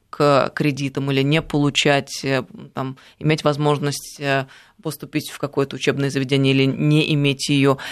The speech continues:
Это вот такие пугалки, страшилки, или реально это там работает у них?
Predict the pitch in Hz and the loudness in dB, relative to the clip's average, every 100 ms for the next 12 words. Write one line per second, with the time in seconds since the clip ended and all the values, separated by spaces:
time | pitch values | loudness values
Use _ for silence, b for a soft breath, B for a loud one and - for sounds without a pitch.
0 | 220 151 156 165 165 - - 160 165 160 | -2 0 2 2 0 -2 -4 -2 0 -2
1 | - - 170 170 185 180 202 - 160 - | -4 0 2 4 2 0 -6 -2 0 4
2 | 233 285 - 180 165 160 160 160 170 185 | 2 2 0 0 2 4 4 4 2 2
3 | 170 160 156 156 151 156 165 165 143 - | 2 0 0 0 0 2 2 2 0 0
4 | 123 - 135 120 - | -4 -6 -6 -6 -6